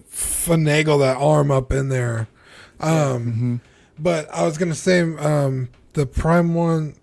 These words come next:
Speaker 1: Guts Black Swordsman, uh, has a cloth cape, and, uh,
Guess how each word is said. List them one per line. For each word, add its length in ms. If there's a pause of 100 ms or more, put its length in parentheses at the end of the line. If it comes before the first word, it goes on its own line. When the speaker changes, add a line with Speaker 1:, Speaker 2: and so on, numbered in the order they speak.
(240)
Speaker 1:
Guts 580 (640)
Black 300
Swordsman, 760 (880)
uh, 220
has 300
a 60
cloth 460
cape, 400 (160)
and, 340
uh, 420